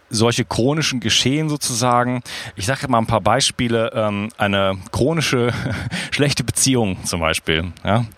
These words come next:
wo ich immer unter einer Spannung stehe oder ein, eine Situation am Arbeitsplatz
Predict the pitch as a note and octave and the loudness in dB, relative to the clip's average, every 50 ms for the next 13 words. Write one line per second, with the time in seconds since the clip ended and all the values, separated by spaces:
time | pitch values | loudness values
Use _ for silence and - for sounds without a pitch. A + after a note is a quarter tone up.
0 | - - - - - - A#2 G#2+ - - - B2+ C#3+ D3 C#3+ C#3+ - B2 - A#2+ | -16 -14 -14 -12 -6 -4 -2 -2 -2 0 0 0 2 2 0 0 0 -2 -2 -2
1 | A2 G2 - - - G2+ G#2+ G2+ F2+ - - - E2 D#2+ D#2+ - G2+ G#2+ G#2 G2+ | -2 -2 -2 -2 0 0 0 0 0 -2 -2 -2 -2 -2 0 2 2 2 4 4
2 | G2+ G2 F#2+ F#2+ - - - - B2 - G2+ G2+ G2 F#2 A#2 A#2 - A#2 - - | 2 2 0 -4 -6 -8 -10 -8 -2 0 2 2 2 2 0 -2 -2 -2 0 2
3 | - A#2 A2+ A#2 G#2+ G#2+ G#2+ - G2 G#2+ A#2+ A2+ G2 - - - - E2+ D2+ - | 2 2 2 2 0 -2 0 2 4 4 4 4 2 -2 -4 -2 -2 -2 0 0
4 | - - - | -2 -4 -4